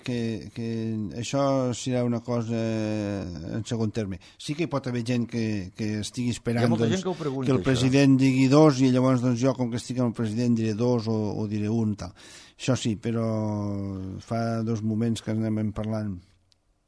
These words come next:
Speaker 1: del Zapatero, que aleshores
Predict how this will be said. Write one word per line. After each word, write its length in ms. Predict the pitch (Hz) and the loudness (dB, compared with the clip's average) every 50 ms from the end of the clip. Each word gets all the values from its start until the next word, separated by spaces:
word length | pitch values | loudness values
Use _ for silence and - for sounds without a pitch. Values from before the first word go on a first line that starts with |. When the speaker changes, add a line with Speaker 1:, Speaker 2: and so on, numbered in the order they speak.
| _ - - - | _ -20 -20 -14
Speaker 1:
del 760 | 110 110 107 104 107 107 107 104 107 104 101 101 98 98 101 - | -12 -10 -8 -8 -8 -8 -8 -8 -8 -8 -8 -8 -8 -8 -10 -8
Zapatero, 580 | - 107 - - 101 - 127 117 113 113 117 - - - - - - - _ _ | -8 -8 -8 -8 -4 -2 -2 0 0 0 -2 -4 -10 -18 -20 -20 -20 -20 _ _
que 100 | - 113 | -6 -4
aleshores 440 | 107 107 104 110 107 110 110 104 | -4 -2 -2 -2 -2 -2 -4 -4